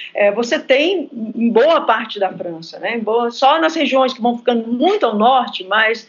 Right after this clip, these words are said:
né, é que o clima, ah, às vezes fica mu-, muito rigoroso, muito frio, aí fica mais difícil. Mas você tem aquelas regiões mais consagradas e tem produção pra, pra, pra muitos lugares. Como,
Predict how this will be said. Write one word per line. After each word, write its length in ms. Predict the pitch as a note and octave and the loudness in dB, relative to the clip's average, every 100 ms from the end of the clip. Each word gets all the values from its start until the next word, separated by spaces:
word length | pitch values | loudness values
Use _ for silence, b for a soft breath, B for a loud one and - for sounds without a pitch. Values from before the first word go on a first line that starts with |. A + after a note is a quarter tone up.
| B B - | B B -2
né, 220 | A#3 A3+ | 0 2
é 60 | A3+ | -2
que 100 | A#3+ | -4
o 80 | - | -2
clima, 440 | A#3+ B3+ B3 A#3 | 0 2 2 2
ah, 340 | A3 G3+ G3+ | 0 0 0
às 100 | G3 | 0
vezes 160 | G#3 G#3 | -2 -4
fica 180 | A3 G#3 | -4 0
mu-, 240 | A3 B3 - | 0 0 -6
muito 160 | - | -8
rigoroso, 460 | A3 F#3+ F3+ G3+ G3+ | -2 0 2 0 0
muito 200 | G#3 G#3+ | -4 -4
frio, 380 | - A3 A#3 A#3+ | -6 -2 2 2
aí 120 | A3+ | 2
fica 140 | - | 0
mais 200 | A#3+ B3+ | 0 2
difícil. 500 | A#3+ A#3 G3+ F#3 E3+ B B B | 0 -4 -6 -4 -4 B B B
Mas 140 | A#3+ | 0
você 240 | A#3+ C#4+ D4 | 2 2 2
tem 240 | D4 D4+ | 2 2
aquelas 420 | C#4+ C4+ B3+ B3 | 2 2 2 0
regiões 360 | B3 B3 A#3 A3+ | -2 0 0 0
mais 180 | G#3+ A3+ | 0 0
consagradas 840 | A3+ A#3 F#3+ F3+ F#3 C4+ C#4+ C#4 | -4 0 0 2 2 0 -2 -4
e 60 | C#4+ | -2
tem 220 | D4+ C#4+ | 0 0
produção 580 | C#4+ C4+ A#3+ - C4+ C4 _ _ - | 0 -2 -6 0 0 -2 _ _ -8
pra, 160 | C#3 | -8
pra, 240 | - - - - | -4 -6 -6 -2
pra 200 | B3 A#3 | 0 0
muitos 460 | A#3 A#3 C4 C4+ | -2 0 0 0
lugares. 460 | C4+ F#3+ D#3+ - - B B B B - | 2 2 0 -2 -12 B B B B 0
Como, 440 | D#4+ F4 F4 - | 2 4 2 -2